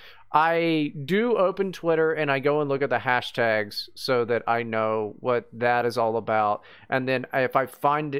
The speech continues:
uh, hashtags in news articles, I'm checking those out. But as far as notifications, any type of D Ms, I'm, I'm not doing it. I'm not tweeting. I'm not doing any of that. So please, if you're watching the live show, retweet the damn show.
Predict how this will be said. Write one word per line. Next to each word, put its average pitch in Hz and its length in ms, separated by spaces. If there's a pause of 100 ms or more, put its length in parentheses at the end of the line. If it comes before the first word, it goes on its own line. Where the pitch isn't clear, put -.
uh, 113 640
hashtags 123 640
in 120 300
news 127 220
articles, 131 680
I'm 123 200
checking 117 340
those 110 240
out. 107 300
But 110 280 (540)
as - 80
far 151 200
as 131 120
notifications, 139 1200
any 123 220
type 117 240
of 107 80
D 120 200
Ms, 117 360
I'm, 127 320
I'm 123 120
not 131 240
doing 143 280
it. 143 120
I'm 120 140
not 120 260
tweeting. 156 520
I'm 123 100
not 131 200
doing 131 280
any 123 160
of 120 80
that. 120 240 (240)
So - 180
please, 190 600
if 143 180
you're 156 80
watching 151 380
the 139 80
live 139 200
show, 135 160
retweet 147 520
the 143 80
damn 131 260
show. 127 500